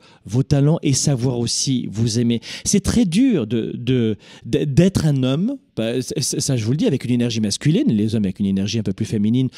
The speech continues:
sont plus ouverts, sont plus empathiques. Hein, on a de grands leaders dans le monde qui ont, euh, cette énergie féminine et, et masculine, mais féminine très développée,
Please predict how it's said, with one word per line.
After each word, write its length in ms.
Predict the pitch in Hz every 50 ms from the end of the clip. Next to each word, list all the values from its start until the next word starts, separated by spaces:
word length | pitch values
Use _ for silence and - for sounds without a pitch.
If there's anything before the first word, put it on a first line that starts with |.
| - - - -
sont 160 | - - 107
plus 260 | - - 113 101 113
ouverts, 320 | 139 139 196 220 208 165
sont 140 | - 117 107
plus 180 | - 101 - 101
empathiques. 540 | 101 - 127 - - - 214 - - - - - - - - - -
Hein, 60 | -
on 180 | - - 107 90
a 80 | 78
de 160 | 82 101 113 135
grands 260 | - - 113 151 170
leaders 320 | 160 127 120 117 151 156
dans 140 | 127 95 92
le 60 | 92
monde 340 | 107 151 214 254 226 156 113 -
qui 140 | - 117 110
ont, 280 | 104 107 104 95 90
euh, 60 | 90
cette 220 | 95 - 101 - 104
énergie 340 | 104 104 98 98 98 110 107
féminine 600 | - - 104 101 104 104 104 110 113 113 107 101
et, 200 | 92 92 - -
et 60 | 101
masculine, 500 | 101 98 98 - - - 117 123 120 113
mais 80 | 104
féminine 360 | 98 - 123 117 120 120 117 113
très 120 | - 120
développée, 440 | 117 110 107 110 110 - 127 113